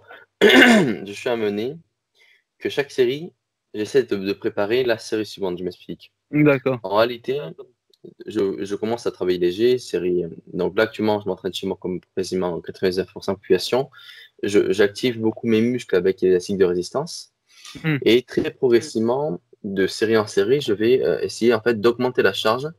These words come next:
Speaker 1: mais maintenir mes nombres de répétitions. Donc, euh,
Speaker 2: D'accord.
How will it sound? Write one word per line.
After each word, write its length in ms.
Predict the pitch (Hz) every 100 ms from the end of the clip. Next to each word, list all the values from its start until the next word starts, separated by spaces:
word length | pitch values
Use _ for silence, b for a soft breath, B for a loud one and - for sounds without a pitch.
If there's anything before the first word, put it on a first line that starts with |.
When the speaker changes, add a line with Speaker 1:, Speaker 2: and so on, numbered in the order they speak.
| b b b _
Speaker 1:
mais 180 | 101 101
maintenir 400 | 123 127 127 135
mes 120 | 117
nombres 220 | 113 117
de 80 | 107
répétitions. 560 | 101 101 - 92 95 85 _ _ _ _ B B B _
Donc, 180 | 98 95
euh, 100 | 143
Speaker 2:
D'accord. 200 | 92